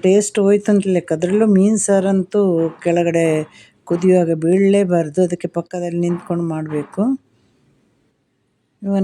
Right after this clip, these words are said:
ನಾನು ಒಗ್ಗರಣೆ ಹಾಕುವಾಗ ಕರಿಬೇವು ಸೊಪ್ಪು ಹಾಕಲ್ಲ, ಇದು ಕುದೀತಾ ಇರುತ್ತಲ್ವ, ಆಗ ಕರಿಬೇವು ಹಾಕ್ತೀನಿ. ನೋಡಿ, ನುಗ್ಗೆಕಾಯಿ ಒಂದು ವಿಸಿಲಿಗೇನೆ ಬೆಂದೋಗಿದೆ, ಹಾಗಾಗಿ ನಾನು ಸಾಮಾನ್ಯವಾಗಿ ತರಕಾರಿನ ಹಾಗೆ ಬೇಯಿಸೋದು, ಹುಣಸೆ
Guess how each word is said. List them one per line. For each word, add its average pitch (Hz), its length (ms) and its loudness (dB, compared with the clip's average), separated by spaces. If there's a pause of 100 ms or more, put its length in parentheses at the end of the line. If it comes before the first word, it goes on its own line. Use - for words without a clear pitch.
ನಾನು 190 160 0 (120)
ಒಗ್ಗರಣೆ 202 360 -2
ಹಾಕುವಾಗ 185 400 -2 (100)
ಕರಿಬೇವು 175 380 0
ಸೊಪ್ಪು 165 260 -8
ಹಾಕಲ್ಲ, 156 360 -4 (160)
ಇದು 165 100 -8 (100)
ಕುದೀತಾ 180 400 -4
ಇರುತ್ತಲ್ವ, 156 460 -6 (880)
ಆಗ 185 160 -6 (960)
ಕರಿಬೇವು 160 520 -4 (140)
ಹಾಕ್ತೀನಿ. 156 480 -6 (720)
ನೋಡಿ, 190 260 -2
ನುಗ್ಗೆಕಾಯಿ 185 600 0
ಒಂದು 185 260 0
ವಿಸಿಲಿಗೇನೆ 190 560 0
ಬೆಂದೋಗಿದೆ, 170 560 0
ಹಾಗಾಗಿ 185 400 -2
ನಾನು 185 160 0 (140)
ಸಾಮಾನ್ಯವಾಗಿ 196 600 -2
ತರಕಾರಿನ 185 600 -2
ಹಾಗೆ 170 320 -2
ಬೇಯಿಸೋದು, 170 520 -4 (520)
ಹುಣಸೆ 180 320 0